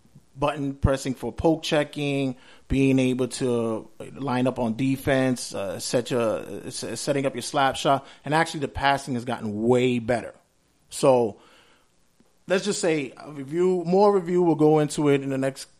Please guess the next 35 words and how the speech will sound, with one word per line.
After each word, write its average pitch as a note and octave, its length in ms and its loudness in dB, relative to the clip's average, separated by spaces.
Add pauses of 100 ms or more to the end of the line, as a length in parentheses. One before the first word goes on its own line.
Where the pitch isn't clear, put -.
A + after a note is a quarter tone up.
(200)
probably C#3 240 0
week C#3 220 0
or D3 60 2
so. D3+ 280 2
But C3 300 2
for B2+ 320 0
this F3+ 420 4
week, A3 360 -6 (260)
I D#3 140 2
can F3 140 -2
tell E3+ 240 -2
you E3 160 -4
that C#3+ 240 -2
N C#3+ 140 -2
H D3 200 -4
L C#3 140 2
is B2 80 -8
probably B2+ 340 0
one A#2+ 240 0
of A#2 80 0
those A2 360 -2
to - 120 -8
grab. G2 380 -4 (840)
And C3 440 2
for C3 440 2 (200)
fifa, A#3+ 640 4 (680)
I B2+ 60 -10
wouldn't A#2 260 -4
know. B2 280 -2
I'm A#2 80 -6
not A2 140 -2
a G#2 40 -6
big A2 300 -2 (160)
soccer A2 340 -2
fan, A2 460 -6